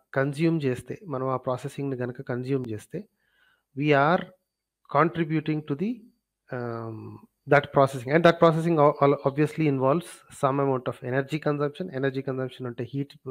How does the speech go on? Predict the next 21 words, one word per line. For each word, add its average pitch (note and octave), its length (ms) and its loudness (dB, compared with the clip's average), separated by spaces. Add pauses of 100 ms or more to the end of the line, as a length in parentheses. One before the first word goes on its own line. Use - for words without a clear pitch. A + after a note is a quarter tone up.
ప్రొడ్యూస్ C#3 380 -6
అవటం, D3+ 320 -4 (100)
లీక్ C3+ 240 -4
అవటం, C#3 240 -6 (1000)
all D#3 120 6
of D#3 120 0
this D3 160 6
is, D3 120 -6 (320)
uh, - 100 -10
there. - 220 -14 (1200)
ఈ E3 300 -2
మోడర్న్ E3 460 2
సమాజంలో D#3 840 -4 (360)
జీరో F3 360 4
ఫుట్ F#3 280 -4
ప్రింట్ D#3+ 200 0
అనేది D3+ 220 0
కుదరదండి. A#2+ 540 -2
చాలా, D3+ 200 2
చాలా E3 300 2
రేర్. C#3+ 260 2